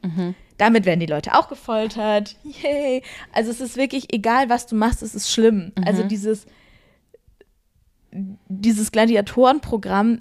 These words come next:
Speaker 2: ist
Speaker 1: Der
Speaker 2: die,
Speaker 1: einzige
Speaker 2: die
Speaker 1: Weg.
Speaker 2: Rettung im
Speaker 1: Ja.
Speaker 2: Endeffekt, weil du ein halbwegs gutes Leben haben kannst. Wenn, also natürlich kann sein, dass du sofort stirbst. Du
Speaker 1: Aber
Speaker 2: musst
Speaker 1: dann bist du halt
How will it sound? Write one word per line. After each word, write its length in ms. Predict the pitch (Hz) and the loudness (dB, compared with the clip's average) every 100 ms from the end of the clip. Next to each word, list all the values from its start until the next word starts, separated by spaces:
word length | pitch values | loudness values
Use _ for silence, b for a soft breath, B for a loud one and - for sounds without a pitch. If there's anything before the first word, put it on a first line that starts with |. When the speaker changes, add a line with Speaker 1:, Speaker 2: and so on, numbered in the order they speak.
| - | 0
Speaker 2:
ist 260 | 247 - - _ _ _ _ _ _ _ _ - | 0 0 -8 _ _ _ _ _ _ _ _ -4
Speaker 1:
Der 100 | 190 | 2
Speaker 2:
die, 40 | |
Speaker 1:
einzige 360 | 190 240 214 202 | 6 6 4 2
Speaker 2:
die 80 | 185 | 2
Speaker 1:
Weg. 160 | 196 | 4
Speaker 2:
Rettung 320 | 269 - 262 | 4 2 -2
im 120 | 208 - | -2 -4
Speaker 1:
Ja. 40 | |
Speaker 2:
Endeffekt, 600 | 190 196 190 185 185 - b b b | -4 -2 0 -2 -6 -14 b b b
weil 120 | 214 | 2
du 180 | 214 226 | 2 2
ein 240 | 202 208 - | 0 -2 2
halbwegs 640 | 247 302 254 269 277 - - b - | 2 2 0 -2 -4 -12 -20 b -8
gutes 320 | 269 277 - | -6 -6 -6
Leben 320 | 226 240 226 | -4 -2 -2
haben 140 | 220 202 | -4 -4
kannst. 260 | 202 196 | -6 2
Wenn, 180 | 240 233 | 2 4
also 140 | 233 | 2
natürlich 360 | 220 202 302 - | 2 2 0 0
kann 180 | 254 220 | -4 -2
sein, 120 | 220 | -2
dass 140 | 220 | -2
du 60 | 220 | 0
sofort 340 | 190 - 226 | -2 0 -4
stirbst. 560 | - - 262 320 - - b b b | -2 0 2 0 -8 -20 b b b
Du 60 | 208 | 4
Speaker 1:
Aber 100 | 240 | 6
Speaker 2:
musst 120 | 285 | 6
Speaker 1:
dann 160 | 247 214 | 6 2
bist 200 | 214 - | -2 -4
du 40 | |
halt 240 | 202 196 | -4 -6